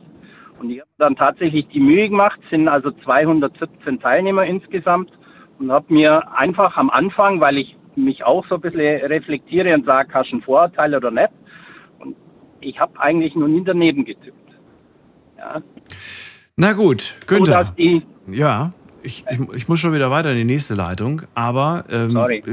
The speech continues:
Speaker 2: ich find's ein bisschen schade, dass wir jetzt nur über Jogginghosen so ein bisschen geredet haben, aber
Speaker 1: Ja.
Speaker 2: nicht, ist ja nicht so schlimm. Wir haben das mal thematisiert unter dem, unter dem Oberbegriff Kleidung und das,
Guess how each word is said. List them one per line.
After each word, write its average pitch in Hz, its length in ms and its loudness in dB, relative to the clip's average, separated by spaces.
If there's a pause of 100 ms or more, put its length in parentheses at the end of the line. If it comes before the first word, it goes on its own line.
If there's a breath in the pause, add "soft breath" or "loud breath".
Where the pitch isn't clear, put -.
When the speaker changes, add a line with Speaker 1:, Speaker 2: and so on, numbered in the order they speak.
(160)
Speaker 2:
ich - 120 -6
find's 180 200 0
ein 165 60 -4
bisschen 165 180 -4
schade, 156 180 -2
dass 147 160 -6
wir 147 60 -2
jetzt 135 160 -4
nur 143 120 0
über 131 140 -2
Jogginghosen 123 640 -2
so 107 100 -4
ein 107 80 -2
bisschen 107 280 -6
geredet 104 440 -2
haben, 110 280 -2
aber - 180 -2
Speaker 1:
Ja. 185 240 2 (100)
Speaker 2:
nicht, 147 260 -6
ist 143 140 -6
ja 156 80 0
nicht 147 120 0
so 135 80 -4
schlimm. 90 320 -6 (480 loud breath)
Wir 131 140 0
haben 147 140 0
das 143 140 -2
mal 131 100 0
thematisiert 127 800 -2
unter 127 220 -4
dem, 113 280 -2
unter 110 260 -4
dem 98 200 -4
Oberbegriff 104 640 -6
Kleidung 135 540 -2 (220)
und 110 420 -6
das, 104 360 -6